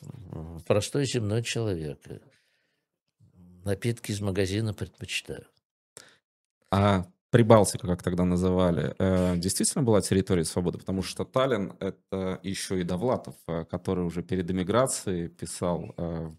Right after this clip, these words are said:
Speaker 2: в эстонских газетах, а далее уже история. То есть
Speaker 1: Она
Speaker 2: где еще
Speaker 1: была
Speaker 2: можно
Speaker 1: за граница. Во-первых, другая заграница нам не светила.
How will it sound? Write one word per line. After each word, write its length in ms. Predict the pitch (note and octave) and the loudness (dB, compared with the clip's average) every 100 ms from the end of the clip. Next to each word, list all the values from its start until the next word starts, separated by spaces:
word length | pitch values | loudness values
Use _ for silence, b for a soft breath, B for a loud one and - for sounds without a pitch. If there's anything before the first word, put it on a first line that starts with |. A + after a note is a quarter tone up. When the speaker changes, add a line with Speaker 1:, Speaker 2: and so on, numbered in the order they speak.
| _ | _
Speaker 2:
в 200 | F2+ - | -6 -4
эстонских 420 | - D3 D#3+ C3+ | 0 0 2 0
газетах, 400 | G#2 G#2+ F#2+ F2 - | 2 2 0 -4 -12
а 80 | E2 | -6
далее 260 | G2 G2 | -4 -4
уже 340 | D#2+ E2 D#2+ E2 _ B B B | -6 -8 -12 -14 _ B B B
история. 160 | - - | -12 -10
То 120 | - | -10
есть 180 | - - | -10 -4
Speaker 1:
Она 100 | A2+ | 4
Speaker 2:
где 120 | B2 | 6
еще 120 | B2+ | 8
Speaker 1:
была 180 | B2+ B2+ | 10 10
Speaker 2:
можно 60 | C3 | 8
Speaker 1:
за 140 | B2+ | 6
граница. 840 | A#2+ C3+ D3 D3 B2 - - - - - _ _ _ _ _ _ - - _ _ | 6 6 8 8 6 2 -4 -8 -14 -18 _ _ _ _ _ _ -20 -20 _ _
Во-первых, 920 | - - - - B2+ D#3 D3 - - _ _ _ _ _ _ _ _ _ | -14 -10 -4 4 6 6 4 0 -14 _ _ _ _ _ _ _ _ _
другая 680 | - F#2 G#2 G2 B2+ C3+ C3+ | -10 -2 0 6 6 6 4
заграница 680 | F#2+ G2 G#2 G#2 B2+ B2+ - | 0 2 4 4 2 0 0
нам 220 | A2 A2 | 2 2
не 80 | A2 | 0
светила. 680 | G#2+ A2 A2 - - - | 0 -2 -2 -2 -4 -8